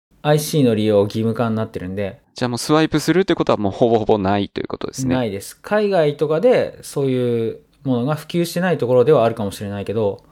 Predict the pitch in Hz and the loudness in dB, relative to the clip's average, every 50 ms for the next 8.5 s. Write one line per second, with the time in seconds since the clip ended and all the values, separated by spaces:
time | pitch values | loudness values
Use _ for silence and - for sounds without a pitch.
0 | _ - - - - _ _ _ - 139 156 175 170 131 131 - 165 135 - - | _ -20 -20 -20 -20 _ _ _ -6 -4 -2 0 2 2 2 2 0 0 -2 -2
1 | 143 147 151 160 156 156 139 127 123 131 131 139 151 147 - 107 90 87 - 135 | -2 0 0 0 0 0 0 -2 -2 -4 -4 -4 -2 -2 0 -2 -2 0 0 0
2 | 165 151 110 92 - - - 101 98 92 - _ _ _ - - - - 226 107 | 0 2 0 -2 -4 -8 -10 -10 -10 -10 -12 _ _ _ -14 -8 -4 -4 -2 0
3 | 190 220 247 240 - - 214 240 247 247 240 220 220 - - 254 254 262 277 277 | 0 0 0 0 -2 -2 0 2 2 2 2 0 -2 0 0 0 0 0 0 -2
4 | 254 - 147 123 120 110 117 120 110 98 85 - - _ _ _ _ _ _ _ | 0 0 0 0 2 4 4 4 4 2 0 -2 -8 _ _ _ _ _ _ _
5 | _ _ _ _ _ _ _ - 151 156 175 208 202 165 123 107 104 101 98 - | _ _ _ _ _ _ _ -2 0 2 2 4 4 4 2 2 0 -2 -4 -2
6 | 147 139 139 - 143 143 139 139 - - 185 143 92 - - _ _ _ _ - | -4 -4 -2 0 0 0 0 -2 0 4 4 4 4 4 -2 _ _ _ _ -2
7 | - 127 123 - - 131 113 92 92 98 104 101 - 107 104 101 98 98 - - | 2 2 2 2 2 -2 -2 0 0 0 0 0 2 2 2 2 0 0 -2 -4
8 | - - 98 98 98 95 104 98 - 131 | -4 -4 -4 -2 0 0 2 2 0 -2